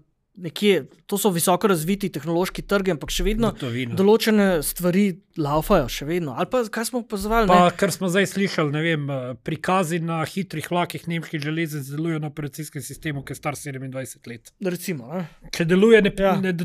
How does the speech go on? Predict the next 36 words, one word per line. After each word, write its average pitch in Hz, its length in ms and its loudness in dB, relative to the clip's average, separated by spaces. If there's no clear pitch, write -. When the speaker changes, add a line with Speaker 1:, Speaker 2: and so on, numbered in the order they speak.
Speaker 2:
ne, 190 160 -2
ne, 175 160 -4
ne, 175 220 -4
ne 170 140 -6
premikaj, 175 480 -2
ne. 120 140 -10
Speaker 1:
Ja, 185 220 -2
tako 165 220 -12
kot 170 160 -12
tisti 165 240 -10
iz - 300 -14
ne 165 160 -12
vem 165 140 -10
katerega 160 280 -10
filma. 160 540 -8
My 175 200 -6
pappy 180 380 -4
used 170 140 -8
to 175 60 -10
say, 180 260 -2
a 135 100 -6
ne, 160 200 -6
"If 151 120 -14
it 170 140 -10
ain't 185 200 0
broken, 180 400 0
don't 170 180 2
fix - 300 -6
it." - 160 -20
Speaker 2:
Ja, 190 240 2
ja, 262 160 2
ja, 170 180 2
ja. 110 160 0
Tako, - 260 -4
tako. 143 320 -8
Speaker 1:
<laughs> 185 260 2